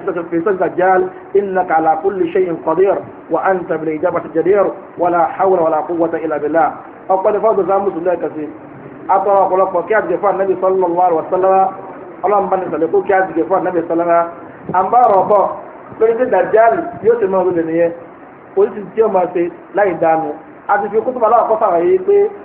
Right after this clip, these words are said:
Ọlọ́run la àwọn èèyàn kan. Dajjal a sọ fún wa pé arba'una yawman yóò lo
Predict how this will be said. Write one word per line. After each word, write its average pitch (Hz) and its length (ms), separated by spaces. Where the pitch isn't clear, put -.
Ọlọ́run 208 360
la 185 100
àwọn 160 200
èèyàn 147 220
kan. 156 140
Dajjal 214 500
a 214 160
sọ 220 80
fún 220 120
wa 226 120
pé 240 100
arba'una 202 440
yawman 196 340
yóò 247 260
lo 208 180